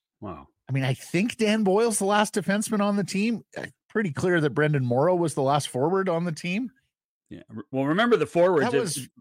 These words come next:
Speaker 1: I, I don't have the roster in front of me, but
Speaker 2: Mm-hmm.
Speaker 1: m-, my memory tells me that w-,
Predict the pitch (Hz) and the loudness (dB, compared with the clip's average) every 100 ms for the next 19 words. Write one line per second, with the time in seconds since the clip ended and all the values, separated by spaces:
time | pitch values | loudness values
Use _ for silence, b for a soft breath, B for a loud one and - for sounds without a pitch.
0 | - 139 160 165 185 175 156 147 147 180 | -8 -4 0 2 2 0 0 2 2 2
1 | - 143 - 117 120 123 117 135 120 127 | 0 -6 -4 -6 -6 -6 -4 -4 -4 -6
2 | - 139 139 165 190 160 123 - 151 143 | -6 -6 -2 -2 -2 -2 -4 -4 -2 -2
3 | 123 131 120 - _ b b b 117 120 | -2 -8 -8 -10 _ b b b -10 -10